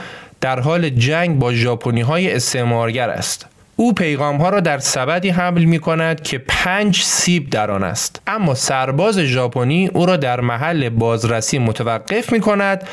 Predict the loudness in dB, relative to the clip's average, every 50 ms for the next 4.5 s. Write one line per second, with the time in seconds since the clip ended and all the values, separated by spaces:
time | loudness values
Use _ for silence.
0 | -14 -16 -16 -18 -8 -4 -2 0 0 2 2 2 4 4 4 4 2 2 2 0
1 | 0 0 0 0 0 0 2 2 2 2 0 0 0 0 0 2 2 2 2 2
2 | 2 0 0 0 0 -2 -2 -2 -4 -6 -10 -18 -20 _ -20 -20 -12 -6 -4 -2
3 | -2 -2 -2 -2 -2 -2 0 0 0 0 0 2 0 2 2 4 2 2 2 2
4 | 2 4 4 4 4 4 2 2 0 -2